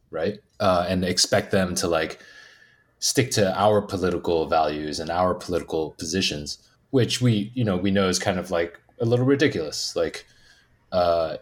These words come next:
uh, you know, you might be able to expect, like, an American celebrity, I suppose, to, like, fully understand American issues and, and have a nuanced position, or, or not even really. Like,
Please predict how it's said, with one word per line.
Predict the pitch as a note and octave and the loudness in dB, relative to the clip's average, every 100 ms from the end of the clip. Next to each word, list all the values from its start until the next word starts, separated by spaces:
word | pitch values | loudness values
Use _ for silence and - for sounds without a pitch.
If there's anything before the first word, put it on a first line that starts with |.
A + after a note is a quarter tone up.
| - | -2
uh, | G#2 G2 | 0 0
you | A2+ A2 | -2 0
know, | F#2 | 2
you | F2 G#2+ | 2 4
might | A#2+ A2 | 6 4
be | A2 | 4
able | G2+ G2 | 2 2
to | |
expect, | F2+ - G#2 G2+ | 2 2 2 2
like, | F2+ | 0
an | F2+ | -2
American | F2+ G2+ F2+ | 2 2 0
celebrity, | D#2+ - D#2+ C#3 D3+ A#2+ G2+ | -2 -4 -2 0 2 2 2
I | |
suppose, | E2 F#2 - D#2 E2 E2 | 2 -2 -4 -4 -2 -4
to, | E2 | -2
like, | D2 C#2+ - _ _ | -2 -4 -8 _ _
fully | - - F#2+ F2+ | -8 -2 0 0
understand | E2+ E2 - E2 D#2+ | -2 -2 -2 -2 -4
American | D#2+ D#2 D#2 D#2 | -6 -6 -6 -6
issues | D#2 - E2 D#2 D#2 | -4 -2 -2 -4 -6
and, | D2+ C#2+ _ _ _ _ _ | -8 -14 _ _ _ _ _
and | E2+ D#2+ | -4 0
have | F#2 E2 | 0 0
a | |
nuanced | D#2+ E2 E2+ D#2+ D#2+ - - | -2 -2 0 0 -2 -4 -6
position, | - D2+ F#2 - E2 F#2+ | -8 -4 -2 -2 -4 -2
or, | B2 | 0
or | A2+ C#3 | 2 2
not | G#2+ A2+ | 4 4
even | G2 E2+ D#2+ | 2 0 -4
really. | E2+ E2 D#2 D#2+ | -2 0 -2 -4
Like, | D#2 D#2 | -6 -6